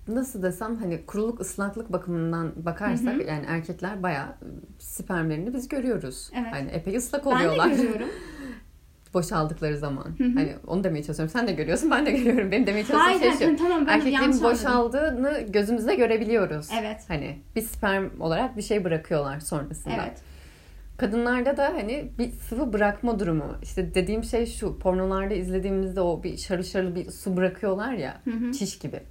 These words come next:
Speaker 1: Hani bende öyle bir şey olmuyor ama yine de bir ıslaklığım oluyor. Yoğun bir ıslaklığım oluyor normale oranla.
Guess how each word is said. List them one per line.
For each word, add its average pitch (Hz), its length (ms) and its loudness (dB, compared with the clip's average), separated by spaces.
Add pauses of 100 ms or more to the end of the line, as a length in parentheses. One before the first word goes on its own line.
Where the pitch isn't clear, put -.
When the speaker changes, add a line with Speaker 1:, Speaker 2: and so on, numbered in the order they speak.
(240)
Speaker 1:
Hani - 200 -8 (1000)
bende 220 240 4
öyle 269 160 4
bir 226 60 -6
şey 330 260 0
olmuyor 240 440 2
ama 262 320 2
yine 302 240 2
de 359 120 -2
bir - 180 -4
ıslaklığım 240 600 0
oluyor. 190 580 0
Yoğun 185 280 4
bir 180 60 0
ıslaklığım 190 520 0
oluyor 196 300 2
normale 160 400 2
oranla. 143 440 -6